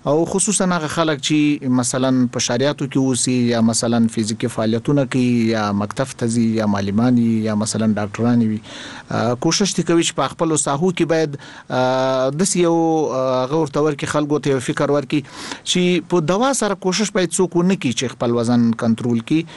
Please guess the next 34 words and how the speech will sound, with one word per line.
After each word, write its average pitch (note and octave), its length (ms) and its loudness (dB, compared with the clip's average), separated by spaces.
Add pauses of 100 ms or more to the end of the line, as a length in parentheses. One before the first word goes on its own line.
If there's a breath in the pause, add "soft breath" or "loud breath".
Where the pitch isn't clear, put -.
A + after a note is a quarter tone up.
(100)
کوشش G#3 320 0
باید G3+ 200 2
وکړي G3 160 -2
چې - 120 -4
فزیکي C3+ 420 -2
فعالیت D3 520 0
زیات C3+ 340 0
کړي، D3+ 260 2
ځکه C3 240 -2
اوله B2+ 280 2
خبره C3+ 340 -2
مو B2+ 120 2
هم D3 200 2
دا A#2+ 240 2
وکړله. D3+ 320 0 (340 loud breath)
په D#3 320 2
اسبابو F#3 560 0
کې F3 220 -2
هم E3 120 0
همدا C#3 240 0
راغلي B2+ 320 0
او B2 200 2
په B2 140 -2
ټریټمنټ F#3+ 460 0
کې - 100 -2
هم F3 100 2
فکر D#3+ 300 -2
کوم C#3+ 240 0
چې C3 120 -2
دا B2+ 180 2
ډېر C3 140 2
غټ B2+ 260 -4
رول D3+ 300 2
لري، C3 280 -2